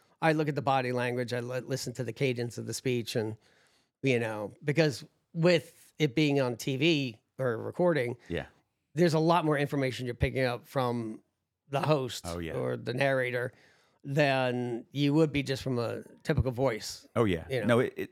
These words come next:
Speaker 2: this has given me a whole new appreciation for actors, for people who, again, act for the camera in particular, right?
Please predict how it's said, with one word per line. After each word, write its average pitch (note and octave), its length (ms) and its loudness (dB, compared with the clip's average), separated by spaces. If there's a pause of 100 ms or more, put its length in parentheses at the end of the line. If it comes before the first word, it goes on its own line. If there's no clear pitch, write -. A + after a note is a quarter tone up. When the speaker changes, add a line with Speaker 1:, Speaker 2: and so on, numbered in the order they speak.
Speaker 2:
this D#3 220 2
has C3+ 160 -2
given A2 260 0
me G2+ 180 2
a E2+ 220 -2
whole A2+ 560 0
new G2 460 -2
appreciation E2 920 -4 (800)
for E2 640 -2 (140)
actors, E2 680 -8
for - 200 -10
people F2 300 -6
who, E2 440 -6 (480)
again, F2 340 -8
act F2 280 -10
for E2 480 -6 (480)
the - 100 -18
camera F#2+ 400 -4
in D#2 120 -8
particular, - 680 -12 (360)
right? D#2 300 -10